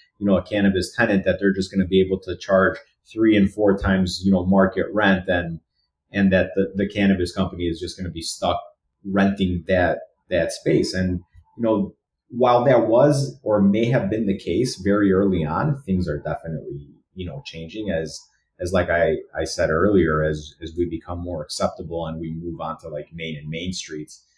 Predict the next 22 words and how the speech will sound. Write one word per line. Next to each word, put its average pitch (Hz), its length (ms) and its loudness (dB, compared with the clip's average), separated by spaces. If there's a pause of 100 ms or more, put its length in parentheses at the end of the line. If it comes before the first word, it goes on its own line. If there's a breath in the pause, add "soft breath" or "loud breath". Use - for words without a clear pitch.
(220)
I 107 100 0
know 117 180 2
as 98 120 2
a 95 60 0
company, 92 520 -4
we 107 120 0
really 98 340 2
push - 280 -12
back 90 260 0
against, 80 580 -8 (520)
uh, - 220 -6
you 95 140 2
know, 87 180 4
those 90 220 2
types 87 240 -2
of 76 100 -6
landlords 76 600 -4
where 76 420 -2
we 92 140 2
just 90 200 -4
will 87 120 -6
not 76 220 -4